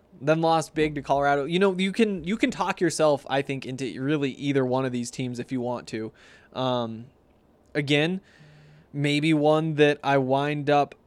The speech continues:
staying away from. Although I, I, if, if Oregon State's getting significant points, I would be really tempted.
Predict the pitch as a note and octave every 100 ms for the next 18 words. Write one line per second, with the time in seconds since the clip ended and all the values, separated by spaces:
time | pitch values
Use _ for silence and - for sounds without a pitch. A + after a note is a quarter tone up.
0 | _ _ - - - - - D3 C#3+ C#3+
1 | C#3+ C#3+ C#3 C#3 C#3 C3+ B2 - _ _
2 | _ _ _ _ D3 C#3+ C#3 D3 D3+ E3+
3 | F3+ - - G3 G3+ G#3+ A#3+ B3+ - _
4 | _ _ _ _ _ _ _ _ _ _
5 | _ _ _ _ _ _ _ _ _ _
6 | _ _ _ _ _ _ _ _ _ _
7 | - D3+ F3+ F3 D#3+ C3+ D3+ - D#3+ D#3+
8 | E3 - G3+ C4+ A#3+ G3+ - E3 D3+ D#3
9 | C#3+ C3+ C3+ C3+ C3 C#3 D2+ A#2 G2+ -
10 | - - _ _ _ _ _ _ _ _
11 | _ _ _ _ _ _ _ _ _ _
12 | _ _ D3+ D#3+ D#3+ D3+ D#3 C#3+ C3+ C3
13 | B2+ F2 - D3